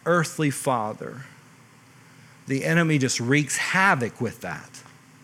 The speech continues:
And he makes us think that God is the same way. And he's not.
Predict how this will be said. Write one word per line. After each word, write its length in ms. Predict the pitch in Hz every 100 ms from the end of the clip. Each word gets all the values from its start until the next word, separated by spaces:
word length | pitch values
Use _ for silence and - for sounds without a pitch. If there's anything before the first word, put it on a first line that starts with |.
| - - - - - - - - - -
And 140 | 135 131
he 100 | 139
makes 500 | 135 147 165 - -
us 220 | 160 -
think 280 | - 139 123
that 180 | 110 104
God 320 | 120 120 120
is 140 | 110
the 80 | 104
same 320 | - 101 -
way. 240 | 50 - - - - - - - - - - - - - - - - - -
And 100 | 120
he's 160 | 104
not. 500 | 113 107 82 - -